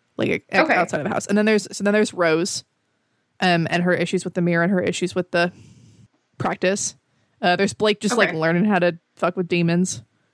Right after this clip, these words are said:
Speaker 1: There's the goddamn
Speaker 2: <laughs>
Speaker 1: lawyer who we still haven't met.
Speaker 2: Ah, yes.
Speaker 1: Um, ooh, I wonder if he'll be at the meeting. I hope so. Except, like, meet your fucking client. I don't know. Um,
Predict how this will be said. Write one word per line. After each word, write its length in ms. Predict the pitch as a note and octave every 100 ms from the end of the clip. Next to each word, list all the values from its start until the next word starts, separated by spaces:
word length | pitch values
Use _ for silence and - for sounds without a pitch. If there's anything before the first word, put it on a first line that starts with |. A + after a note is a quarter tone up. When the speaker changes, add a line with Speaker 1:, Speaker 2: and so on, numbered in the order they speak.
| _ _ _ - _ _ _ -
Speaker 1:
There's 160 | G#3 G3+
the 80 |
goddamn 540 | G#3 G3 G3 G#3+ G#3+ G#3+
Speaker 2:
<laughs> 0 |
Speaker 1:
lawyer 260 | F#3+ F3
who 80 | F3+
we 140 | F3+ F3
still 280 | - F3+ F3
haven't 200 | G#3+ G3+
met. 320 | F3+ F3 - - - _ _ -
Speaker 2:
Ah, 360 | E3 D#3+ E3 D#3
yes. 240 | D#3+ D3 C#3+
Speaker 1:
Um, 500 | F#3 F3 E3+ F#3+ A3
ooh, 120 | B3+ C#4+
I 80 |
wonder 180 | C4+ D#4
if 80 | E4+
he'll 160 | - B3+
be 160 | B3
at 140 | F#3+ -
the 200 | E3 E3 - - _ _ _ -
meeting. 240 | F#3 F3
I 160 | C4 F4
hope 220 | A3 G3
so. 300 | - E3 D#3+
Except, 340 | - - C4 B3+
like, 220 | B3 - _ _ _ _ _ _ _ _ _ C#4
meet 120 | E4
your 100 | E4
fucking 320 | B3+ G#3 F3
client. 420 | E3 E3 D#3 D3+ -
I 80 | C4+
don't 140 | G#3+
know. 260 | D#3+ D3+ -
Um, 480 | G#3 A3 A3 G#3+